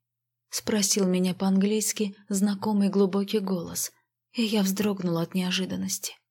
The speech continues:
Мужчина опустился рядом со мной на скамейку, и я застыла, словно окаменела. Даже головы не могла подвинуть в его сторону,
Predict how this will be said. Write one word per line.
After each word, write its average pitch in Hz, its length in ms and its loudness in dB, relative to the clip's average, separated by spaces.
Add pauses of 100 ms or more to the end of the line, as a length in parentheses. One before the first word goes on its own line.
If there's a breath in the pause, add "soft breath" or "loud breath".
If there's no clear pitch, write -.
(720)
Мужчина 247 460 2
опустился 196 580 2
рядом 190 260 4
со 196 180 2
мной 196 180 6
на 190 100 6
скамейку, 214 680 2
и - 140 0
я 202 220 4
застыла, 202 640 -4 (280)
словно 226 540 4
окаменела. 220 880 2 (460)
Даже 226 340 4
головы 214 440 4
не 196 120 8
могла 190 300 6
подвинуть 196 600 4
в 208 40 2
его 202 260 4
сторону, 196 600 -2